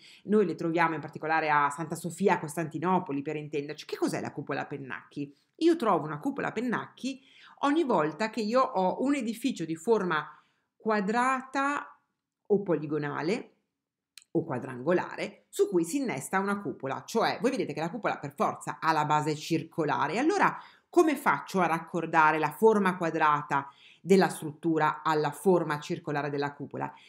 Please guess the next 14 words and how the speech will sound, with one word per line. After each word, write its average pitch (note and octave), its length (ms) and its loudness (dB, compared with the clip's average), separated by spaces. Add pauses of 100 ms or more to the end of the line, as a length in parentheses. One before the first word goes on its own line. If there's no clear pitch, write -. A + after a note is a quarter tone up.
(100)
Si F4+ 200 6
creano E3 580 0
delle, E3 920 2
degli F#3 300 -2
spicchi G#3+ 540 4
di F#3 100 2
muro F#3+ 340 4
curvo E3+ 500 2
che D#3 120 -6
noi F3 160 0
chiamiamo D#3 600 -2
vele D#3+ 880 2 (260)
o C4+ 380 2
pennacchi. F3+ 1000 -2